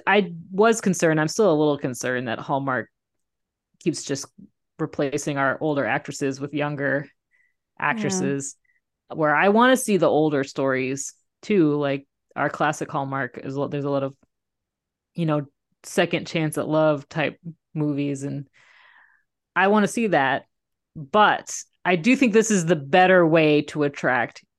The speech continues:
Speaker 1: younger people, is
Speaker 2: Agree.
Speaker 1: just edgier sto-, I mean, edgy. It's still Hallmark, but, like, <laughs>
Speaker 2: That's the thing. They, these are still,
Speaker 1: just
Speaker 2: like,
Speaker 1: funner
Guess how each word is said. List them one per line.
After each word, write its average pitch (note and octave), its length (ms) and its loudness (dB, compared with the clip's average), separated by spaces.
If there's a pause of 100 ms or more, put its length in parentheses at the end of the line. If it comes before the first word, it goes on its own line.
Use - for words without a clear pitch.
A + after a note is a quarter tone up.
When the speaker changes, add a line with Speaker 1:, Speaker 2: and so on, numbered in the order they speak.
(120)
Speaker 1:
younger C3+ 720 -4 (180)
people, C#4 540 -4
is D#3+ 400 -8
Speaker 2:
Agree. E3+ 300 -8 (720)
Speaker 1:
just - 160 -8
edgier D3 420 -2
sto-, - 340 -8 (320)
I G#3+ 120 -4
mean, F#3 240 2
edgy. C3+ 300 0
It's D#3 120 -4
still B3 140 2
Hallmark, B2 520 -2
but, C#3 140 -2
like, B2+ 280 -2
<laughs> - 500 -6
Speaker 2:
That's G4 200 4
the G4 120 2
thing. E4+ 400 2
They, C#4 180 0
these C#4 260 0
are D4 120 2
still, C4+ 320 0
Speaker 1:
just B3+ 120 2
Speaker 2:
like, G#3+ 160 -8
Speaker 1:
funner G#3+ 540 6